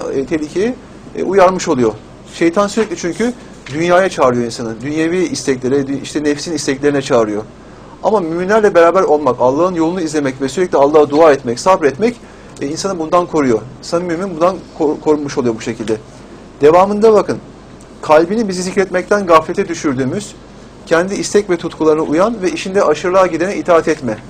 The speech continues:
Şimdi burada Allah ne diyor? "Bizi zikretmekten gaflete düşürdüğümüz", biz Allah'ı anmazsak, Allah'ı yaşamazsak, Kur'an'ı, Kur'an'ı okumazsak, Kur'an'ı yaşamazsak, o zaman şeytanın yoluna, o bahsetmiş olduğun şeytanın yoluna dönmek,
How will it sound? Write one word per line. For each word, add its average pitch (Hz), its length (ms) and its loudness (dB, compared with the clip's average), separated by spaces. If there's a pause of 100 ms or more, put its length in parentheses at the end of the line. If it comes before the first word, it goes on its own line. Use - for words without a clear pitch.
(920)
Şimdi 180 200 -6
burada 190 200 2
Allah 175 300 4 (100)
ne 185 120 -6
diyor? 208 220 -2 (1040)
"Bizi 180 120 -6
zikretmekten 196 720 0
gaflete 185 360 2
düşürdüğümüz", 139 480 -2
biz 196 200 -6
Allah'ı 175 320 4
anmazsak, 160 520 0 (640)
Allah'ı 139 280 0
yaşamazsak, 156 640 -2
Kur'an'ı, 147 280 -4
Kur'an'ı 156 260 0
okumazsak, 156 540 -2
Kur'an'ı 156 180 -2
yaşamazsak, 180 680 -2 (460)
o 190 120 2
zaman 175 320 2 (260)
şeytanın 165 380 -2
yoluna, 143 240 0
o 147 140 0
bahsetmiş 151 460 -2
olduğun 131 160 -4
şeytanın 175 360 -4
yoluna 139 320 0
dönmek, 180 420 -2